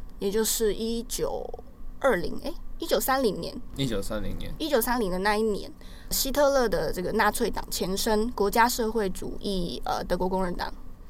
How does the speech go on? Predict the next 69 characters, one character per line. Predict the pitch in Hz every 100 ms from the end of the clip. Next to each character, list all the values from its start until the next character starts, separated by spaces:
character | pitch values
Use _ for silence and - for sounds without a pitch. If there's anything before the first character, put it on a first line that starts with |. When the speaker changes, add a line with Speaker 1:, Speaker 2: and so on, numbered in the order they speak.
| - -
Speaker 2:
哇， | 262
Speaker 1:
在 | 311
那 | 320 359
个 | 233
时 | 240 214
候， | 214 226 -
Speaker 2:
你 |
好 | 240 - -
顺。 | - 233
Speaker 1:
<laughs> | - - - - - -
在 | 339
那 | 370
个 | 320 247
时 | -
候， | 202 269 214
他 | - 220
踏 | 214 - 196
入 | 208 208 180
了， | 135 -
呃， | - - - - -
图 | - 214
林 | 214
根 | 214 220
的 | 208 175 - -
地 | 240
方 | 208 196
政 | 196 185
府 | - -
的 | 180
议 | - 214
会。 | 185 - - - - - - - -
Speaker 2:
所 | 196
以 |
九 | 185 117
十 | -
年 | 131 135
后 | 170 127
的 |
重 | - 107
返。 | 117 80 - - - -
Speaker 1:
对， | 311 254
大 | 202 330
家 | 349
就 | 359
觉 | 311
得， | 208 -
因 | 277
为 | 330
那 | 370
个 | 302
时 | 233
候 | 214 240 220 - - -
很 | - 220
特 | 202 302
别， | 214
是 | 196 233
他 | 233 247
特 | 247
别 | 262 170
quote | 170 254 208 196
了 | 170
一 | 175
段 | 202 208 180
希 | 208 220
特 | 208 247
勒 | 214
当 | 202 185
时 | 196 165
说， | - -